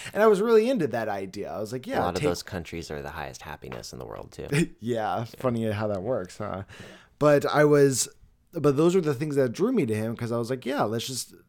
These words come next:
Speaker 1: we already have these systems that other people have figured out that work, and at least those, like, you know, uh, what's the word I'm looking for? In those categories.
Speaker 2: Right.
Speaker 1: So let's, c-, you know, copy those."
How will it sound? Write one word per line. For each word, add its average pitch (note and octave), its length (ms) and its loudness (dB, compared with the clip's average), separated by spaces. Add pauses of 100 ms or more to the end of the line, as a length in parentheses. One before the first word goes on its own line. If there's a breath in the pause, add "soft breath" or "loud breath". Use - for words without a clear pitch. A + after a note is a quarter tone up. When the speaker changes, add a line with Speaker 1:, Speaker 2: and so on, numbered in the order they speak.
(160)
Speaker 1:
we C#3 240 0
already D3 300 2
have C#3 220 -2
these B2+ 160 -2
systems C3+ 480 -4
that A2+ 140 -2
other B2 200 0
people A#2+ 360 -4
have G2+ 100 -6
figured B2 420 0
out A#2 400 2
that G2 240 -2
work, G2+ 680 0
and A#2 220 -6
at A#2+ 120 -2
least A#2+ 380 -8
those, B2 560 -4
like, G2+ 420 -10 (280)
you C3 120 -12
know, G#2 240 -6
uh, G2 540 -8 (1080 loud breath)
what's - 160 -14
the F#2+ 60 -12
word F#2+ 60 -8
I'm F2 100 -12
looking F2 160 -14
for? G2 160 -10
In F#2+ 100 -8
those A2+ 200 -6
categories. G2+ 1120 -6
Speaker 2:
Right. D#2 420 -4
Speaker 1:
So B2+ 100 -6
let's, A#2 380 -6
c-, - 120 -18
you C#3 80 -10
know, C3 160 -4
copy F3+ 480 -4
those." E2+ 480 -8